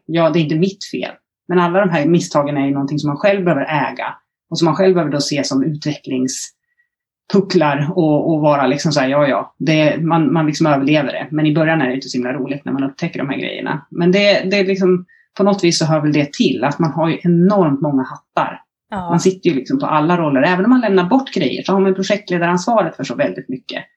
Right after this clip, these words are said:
Speaker 2: Mm.
Speaker 1: Och det kan, i kombination med att, man, att jag inte jobbar heltid som författare och att jag har familj, så kan det bli så att vissa hattar trillar, liksom, av ibland, helt enkelt. Man har inte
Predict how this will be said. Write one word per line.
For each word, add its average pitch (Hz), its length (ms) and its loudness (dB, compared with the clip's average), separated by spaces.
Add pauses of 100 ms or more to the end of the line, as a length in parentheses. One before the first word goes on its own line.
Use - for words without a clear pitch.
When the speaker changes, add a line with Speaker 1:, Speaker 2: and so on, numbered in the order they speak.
(120)
Speaker 2:
Mm. 185 180 -10 (180)
Speaker 1:
Och 175 100 -2
det 190 160 4
kan, 139 540 0 (520)
i 180 100 0
kombination 170 720 2
med 175 160 -2
att, - 120 -8
man, 147 240 -6
att 151 160 -4
jag 139 180 2
inte 135 140 0
jobbar 131 220 -4
heltid 131 360 -6
som 151 140 2
författare 127 540 -4
och 139 120 -2
att 139 120 -8
jag 185 80 -4
har - 80 -4
familj, 127 540 0 (160)
så - 140 -8
kan 151 120 2
det 147 60 2
bli 127 180 2
så 123 220 -2
att - 100 -10 (180)
vissa - 340 -2
hattar - 320 -4
trillar, 180 400 2
liksom, 147 280 2
av 147 260 0
ibland, - 440 -2
helt 131 200 2
enkelt. - 380 -6
Man 160 140 0
har 160 140 2
inte 151 260 -6